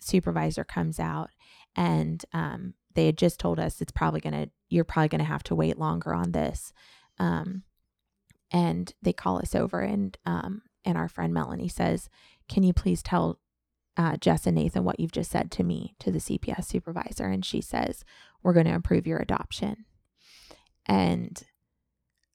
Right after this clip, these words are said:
it was, like, the opposite of what <laughs> happened when they said they were gonna take her. The disp-, I'm like, "I don't under-, you know, what just happened?" You know, and we both start crying. And, um, and what they said was,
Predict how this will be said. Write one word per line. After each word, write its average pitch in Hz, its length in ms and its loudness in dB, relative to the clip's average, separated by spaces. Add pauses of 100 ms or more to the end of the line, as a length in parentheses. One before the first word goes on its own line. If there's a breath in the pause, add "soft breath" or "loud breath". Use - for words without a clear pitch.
(380)
it 196 120 6
was, 180 260 6 (680)
like, 196 260 2
the 190 160 4
opposite 196 480 4
of 175 140 4
what 170 120 2
<laughs> 185 120 0
happened 202 320 8
when - 80 2
they 254 180 4
said 190 260 2
they 180 120 4
were 175 80 6
gonna 170 240 0
take - 240 0
her. 170 80 4
The 165 100 4
disp-, - 380 2
I'm 190 240 4
like, 190 180 0
"I 202 120 8
don't 220 180 6
under-, 208 180 2 (180)
you 202 140 6
know, 208 120 4
what 208 200 2
just 208 180 0
happened?" - 440 -2
You 208 100 2
know, 202 140 4
and 190 80 0
we 208 100 2
both 208 320 4
start - 300 -2
crying. 214 500 0
And, 190 320 0 (560 soft breath)
um, 180 520 0 (920 soft breath)
and 208 140 8
what 208 140 2
they - 120 -4
said 254 320 0
was, 190 540 2